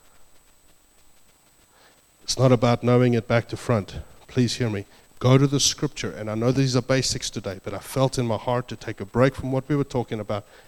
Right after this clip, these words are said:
and talk about this. I don't know why. Came to me in prayer yesterday. Go to the scripture with the author. Whenever I read the scripture, I say, "Holy Spirit,"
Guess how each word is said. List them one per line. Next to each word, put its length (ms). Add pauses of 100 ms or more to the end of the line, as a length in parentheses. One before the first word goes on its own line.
(100)
and 120
talk 200
about 260
this. 220
I 60
don't 260
know 80
why. 300 (1000)
Came 200
to 140
me 120
in 80
prayer 180
yesterday. 520 (760)
Go 440 (160)
to 120
the 120
scripture 720 (120)
with 420 (180)
the 120
author. 400 (2500)
Whenever 280
I 60
read 200
the 80
scripture, 420
I 20
say, 200
"Holy 260
Spirit," 400